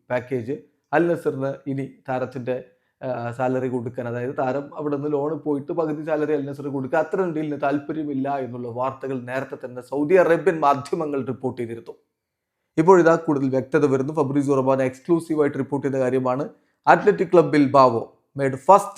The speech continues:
verbal proposal to Al Nassr today for Aymeric Laporte. ലാപ്പോർട്ടിന് വേണ്ടി, ആ, അവർ ഫസ്റ്റ് വെർബൽ പ്രപ്പോസൽ വെച്ച് കഴിഞ്ഞു. മാത്രമല്ല, ലാപ്പോർട്ട് അൽ നസർ പ്രൊജക്റ്റിൽ നിന്ന്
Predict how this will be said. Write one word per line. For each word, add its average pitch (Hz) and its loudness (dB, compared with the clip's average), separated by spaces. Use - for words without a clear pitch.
verbal 151 6
proposal 143 -2
to 123 -6
Al 123 0
Nassr 123 -6
today 127 -4
for 120 -6
Aymeric 117 -6
Laporte. 117 -8
ലാപ്പോർട്ടിന് 127 -4
വേണ്ടി, 139 0
ആ, 135 2
അവർ 156 4
ഫസ്റ്റ് 170 4
വെർബൽ 196 8
പ്രപ്പോസൽ 151 -2
വെച്ച് 123 -8
കഴിഞ്ഞു. 113 -8
മാത്രമല്ല, 143 4
ലാപ്പോർട്ട് 165 6
അൽ 151 4
നസർ 165 -2
പ്രൊജക്റ്റിൽ 147 2
നിന്ന് 135 -2